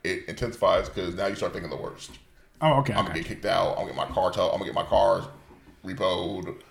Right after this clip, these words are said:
Speaker 1: This, this, that."
Speaker 2: So
Speaker 1: Or I
Speaker 2: anxiety,
Speaker 1: can't
Speaker 2: you think, uh, usually comes from lack of?
Speaker 1: Yes. Yes. Or being scared of something.
Speaker 2: Right.
Speaker 1: Yes, that's the main
Speaker 2: Okay.
Speaker 1: thing.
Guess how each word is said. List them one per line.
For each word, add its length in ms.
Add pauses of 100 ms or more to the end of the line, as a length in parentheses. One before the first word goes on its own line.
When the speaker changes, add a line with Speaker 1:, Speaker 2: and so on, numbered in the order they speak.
(140)
Speaker 1:
This, 220
this, 140
that." 260
Speaker 2:
So 80
Speaker 1:
Or 20
I 40
Speaker 2:
anxiety, 360
Speaker 1:
can't 100
Speaker 2:
you 100
think, 300
uh, 60
usually 340
comes 160
from 120
lack 280
of? 300 (200)
Speaker 1:
Yes. 540 (360)
Yes. 360
Or 180
being 180
scared 440
of 180
something. 440
Speaker 2:
Right. 300 (140)
Speaker 1:
Yes, 280
that's 260
the 80
main 140
Speaker 2:
Okay. 200
Speaker 1:
thing. 180